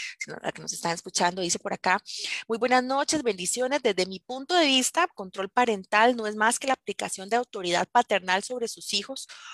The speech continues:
como toda una autoridad delegada. Es, está sujeta a la obediencia,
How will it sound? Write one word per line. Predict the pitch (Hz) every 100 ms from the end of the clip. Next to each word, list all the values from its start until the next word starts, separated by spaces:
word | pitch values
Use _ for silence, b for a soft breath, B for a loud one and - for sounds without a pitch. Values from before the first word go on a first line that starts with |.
| B -
como | 220 214
toda | - 233 247
una | 277
autoridad | 285 254 208 180 180
delegada. | 226 185 - - - - _ _ _ _ _ - -
Es, | 190 - -
está | 202 208
sujeta | 247 233 269 277
a |
la | 277
obediencia, | 240 185 196 226 254 - 339